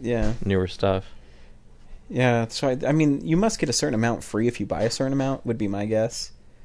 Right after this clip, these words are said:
Speaker 1: Or the discount, because, I mean, and it's been there since I was a kid. So, you know, they make
Speaker 2: Well,
Speaker 1: somewhat of money.
Speaker 2: they also supplement their, uh, business with the coin collecting and then the Magic cards
Speaker 1: Yeah,
Speaker 2: and
Speaker 1: the
Speaker 2: stuff.
Speaker 1: Magic cards, which,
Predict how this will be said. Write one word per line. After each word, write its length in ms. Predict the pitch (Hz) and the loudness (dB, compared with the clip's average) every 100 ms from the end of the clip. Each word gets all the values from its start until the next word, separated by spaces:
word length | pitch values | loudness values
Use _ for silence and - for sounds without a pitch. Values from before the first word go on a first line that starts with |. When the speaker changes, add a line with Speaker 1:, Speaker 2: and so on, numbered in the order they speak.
| - - - - | -20 -18 -18 -14
Speaker 1:
Or 200 | - 113 | 0 2
the 320 | 107 92 117 113 | 2 0 -2 -4
discount, 440 | 117 - 123 127 | -4 -2 -2 -2
because, 540 | 110 117 110 107 - - - | -2 -2 -2 -4 -12 -18 -4
I 40 | 135 | 2
mean, 160 | 127 | 4
and 120 | 127 | 6
it's 140 | 156 135 | 4 4
been 160 | 139 151 | 2 4
there 200 | 110 107 | 4 2
since 180 | 107 | 2
I 120 | 113 123 | 2 2
was 100 | 92 | 0
a 60 | |
kid. 340 | - 95 98 - - - - - - - - - - - - - | -2 -2 -2 -4 -16 -16 -14 -16 -18 -20 -20 -20 -20 -20 -20 -16
So, 160 | - 113 | -4 0
you 140 | 107 | 2
know, 140 | 123 | 2
they 140 | 110 101 | 2 0
make 260 | 98 98 - - - - - - | 0 -4 -10 -14 -14 -20 -14 2
Speaker 2:
Well, 160 | 117 | 4
Speaker 1:
somewhat 160 | 98 98 | 4 2
of 40 | - | 2
money. 80 | |
Speaker 2:
they 40 | 117 | 2
also 180 | 127 101 | 2 0
supplement 480 | - - 92 90 95 | 0 2 2 2 4
their, 340 | 95 95 95 - - - - - | 4 4 2 -4 -20 -20 -18 -6
uh, 200 | 95 95 | -2 -2
business 360 | 92 92 90 - | 0 0 0 -2
with 120 | - | -2
the 100 | 92 | -2
coin 320 | - 92 95 | 0 0 2
collecting 460 | 101 104 110 104 101 | 2 2 2 0 2
and 120 | 92 | 0
then 100 | 90 | 0
the 60 | |
Magic 360 | 90 92 92 92 | 0 0 -2 -4
cards 360 | - 90 95 120 | -2 0 0 2
Speaker 1:
Yeah, 60 | |
Speaker 2:
and 80 | 92 | 2
Speaker 1:
the 40 | |
Speaker 2:
stuff. 180 | 104 92 | 2 -2
Speaker 1:
Magic 240 | 98 107 - | -2 -4 -2
cards, 360 | 110 107 107 | 0 0 0
which, 340 | 104 101 - | -4 -4 -4